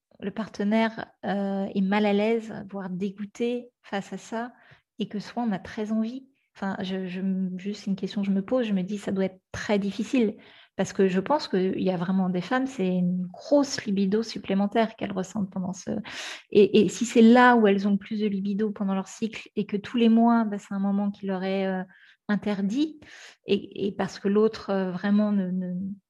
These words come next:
il n'y arrive pas, quoi, c'est un blocage, il est encore dans son tabou, dans sa vision. Comment, voilà, comment faire ? Je, je, je vous laisse la question, <laughs> je n'ai pas la réponse,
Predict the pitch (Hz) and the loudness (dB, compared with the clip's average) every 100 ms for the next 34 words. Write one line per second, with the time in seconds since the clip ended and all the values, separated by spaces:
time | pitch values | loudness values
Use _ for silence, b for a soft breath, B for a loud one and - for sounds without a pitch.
0 | _ _ _ _ _ _ _ _ _ - | _ _ _ _ _ _ _ _ _ -2
1 | 233 220 202 - - 262 285 214 208 185 | 2 2 0 -2 2 2 4 2 2 0
2 | 180 180 185 202 247 220 185 185 202 185 | 0 -2 0 2 2 0 -6 -6 -6 -6
3 | 180 208 196 190 196 247 247 214 170 190 | -6 -8 -4 -4 -4 -4 -4 -6 -6 -6
4 | 185 180 175 220 277 B B B B B | -6 -6 -2 -2 -2 B B B B B
5 | B _ _ - - - 208 226 233 214 | B _ _ -20 -10 0 2 4 4 2
6 | 202 240 226 - 196 196 247 196 - - | 2 -2 -4 -8 -8 -4 -4 -4 -8 -10
7 | 196 185 190 196 185 196 196 - 208 - | -8 -4 -4 -4 -4 -4 -4 -6 -8 -8
8 | 233 - 302 - 196 - - 175 214 240 | -6 0 0 0 -4 -2 0 2 0 0
9 | 285 | -2